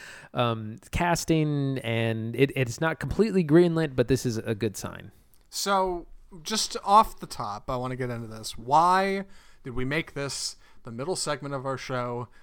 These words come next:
Speaker 2: instead of the delays?
Speaker 1: <laughs>
Speaker 2: One, 'cause we talk about the delays a lot. Two, because if you haven't seen Mad Max Fury Road,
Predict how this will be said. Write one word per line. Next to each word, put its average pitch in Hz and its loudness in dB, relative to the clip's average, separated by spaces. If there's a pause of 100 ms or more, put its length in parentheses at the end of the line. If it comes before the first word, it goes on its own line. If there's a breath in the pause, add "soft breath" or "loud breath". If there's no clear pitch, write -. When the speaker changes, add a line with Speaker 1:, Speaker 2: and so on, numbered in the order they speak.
(100)
Speaker 2:
instead 127 -6
of 123 -8
the 131 -8
delays? 123 0
Speaker 1:
<laughs> - -
Speaker 2:
One, 190 6
'cause 165 -6
we 175 -4
talk 160 -4
about 131 -4
the - -14
delays 120 -8
a 120 -10
lot. 110 -12
Two, 233 0
because 185 4
if 160 -6
you 262 4
haven't 415 2
seen 226 0
Mad 165 2
Max 165 -4
Fury 151 -6
Road, 135 -6